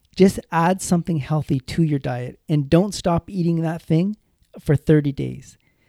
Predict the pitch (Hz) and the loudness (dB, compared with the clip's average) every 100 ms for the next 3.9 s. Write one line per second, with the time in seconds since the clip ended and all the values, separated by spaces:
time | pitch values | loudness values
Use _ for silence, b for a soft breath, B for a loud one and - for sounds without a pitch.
0 | _ - 156 143 175 - 190 190 - - | _ 0 0 2 0 0 -2 -2 0 0
1 | 160 139 135 _ - 160 175 196 170 147 | 0 -2 -6 _ -4 -2 0 -2 0 -2
2 | 143 139 - 156 147 135 143 131 127 - | -2 -6 -4 -2 0 -2 -6 -6 -10 -16
3 | _ _ _ _ _ _ - 151 143 | _ _ _ _ _ _ -2 0 0